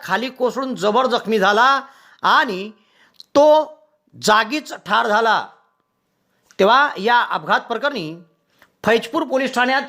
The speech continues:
बुधवार दिनांक बारा फेब्रुवारी रोजी दुपारी एक वाजून सतरा मिनिटाला वाहन चालकाविरुद्ध अपघाताचा गुन्हा दाखल करण्यात आला आहे. फैजपूर शहरातून न्हावीकडे जाणारा रस्ता आहे. या रस्त्यावर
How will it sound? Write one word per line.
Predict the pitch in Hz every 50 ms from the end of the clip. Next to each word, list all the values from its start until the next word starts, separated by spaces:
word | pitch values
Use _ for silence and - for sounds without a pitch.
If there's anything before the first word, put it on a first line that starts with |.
| - -
बुधवार | 190 214 185 214 247 262
दिनांक | 247 240 240 254 247 - 254
बारा | 240 185 202 208 214 233 254 247
फेब्रुवारी | 220 220 214 220 220 214 220 214 220 220
रोजी | 190 190 202 202 254 220 165 160 160 165 165 - - - - - - - -
दुपारी | 233 247 202 254 240 - 269 285 285 247 196 175 175 175 - _ _ _ _ _ _ _
एक | 196 226 269 277 277
वाजून | 277 262 262 262 285 269
सतरा | - 233 233 240 247 240 247
मिनिटाला | 233 226 220 214 233 240 247 220 180 175 180 190 214 214 - _ _ _ _ _ _ _ -
वाहन | 165 185 202 196 254 294
चालकाविरुद्ध | 269 285 262 247 247 247 254 240 240 233 196
अपघाताचा | 262 254 208 175 185 214 220 233 226 233 233
गुन्हा | 220 220 214 240
दाखल | 226 208 202 208 214
करण्यात | 196 202 202 202 208 208 208
आला | 202 202 208
आहे. | 208 208 202 208 214 190 143 104 - _ _ _ _ _ _ _ _ _ _ _ _ _ _ _ _ _ _ _ _ _ _ _ _ _ _ _ _ _ _ _ _ _ _ _ _ -
फैजपूर | 226 247 262 254 277 294 277
शहरातून | - 277 277 277 277 277 269 285 262 262
न्हावीकडे | 202 196 214 240 247 247 240 247 254 240
जाणारा | 220 208 214 214 214 208
रस्ता | 196 190 180 - - 214
आहे. | 214 214 202 214 233 226
या | 220 208 202
रस्त्यावर | 190 180 - - 220 220 180 143 139 135